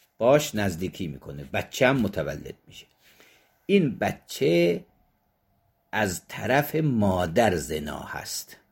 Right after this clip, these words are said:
از طرف پدر ز-، ولد الزنا نیست. یعنی این بچه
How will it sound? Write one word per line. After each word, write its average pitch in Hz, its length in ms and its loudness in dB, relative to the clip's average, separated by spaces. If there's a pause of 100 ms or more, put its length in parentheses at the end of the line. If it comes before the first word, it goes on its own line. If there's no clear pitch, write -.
(720)
از 95 240 -6
طرف 120 400 2 (200)
پدر 151 640 0 (640)
ز-، 78 540 -10
ولد 87 300 -2
الزنا 85 460 -2
نیست. - 520 -2 (920)
یعنی 110 340 2
این 113 240 2
بچه 147 760 0